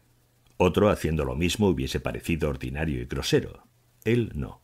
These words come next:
Tellagorri tenía una elegancia y una delicadeza innata que le alejaban de la grosería. Era también hombre de refranes, y cuando estaba borracho cantaba muy mal, sin afinación alguna, pero dando a las palabras mucha malicia.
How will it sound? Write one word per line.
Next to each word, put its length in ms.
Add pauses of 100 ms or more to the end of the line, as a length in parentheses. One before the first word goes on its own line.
(440)
Tellagorri 520
tenía 280
una 160
elegancia 520
y 100
una 180
delicadeza 560
innata 500
que 120
le 140
alejaban 480
de 80
la 100
grosería. 600 (1500)
Era 200
también 360
hombre 240
de 120
refranes, 560 (160)
y 100
cuando 200
estaba 320
borracho 460
cantaba 480
muy 260
mal, 300
sin 260
afinación 480
alguna, 460 (200)
pero 200
dando 220
a 20
las 160
palabras 520
mucha 300
malicia. 560